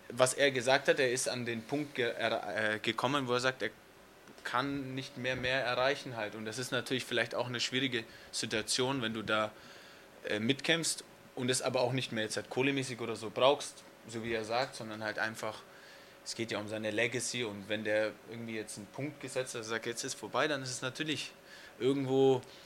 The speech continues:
ja, ver-, verständlich. Und ich sag bei jedem Kämpfer, wenn er sagt, er hört jetzt auf zu kämpfen,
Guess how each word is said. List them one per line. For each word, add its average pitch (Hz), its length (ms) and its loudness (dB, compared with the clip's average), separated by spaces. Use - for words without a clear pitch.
ja, 127 360 10
ver-, 139 200 4
verständlich. 147 760 2
Und 120 100 -4
ich 131 120 4
sag 151 280 4
bei 143 80 8
jedem 156 320 6
Kämpfer, 156 360 4
wenn 131 120 4
er 135 100 4
sagt, 143 420 4
er 120 100 -2
hört 139 180 6
jetzt 123 200 2
auf 139 240 2
zu - 120 -6
kämpfen, 131 420 -6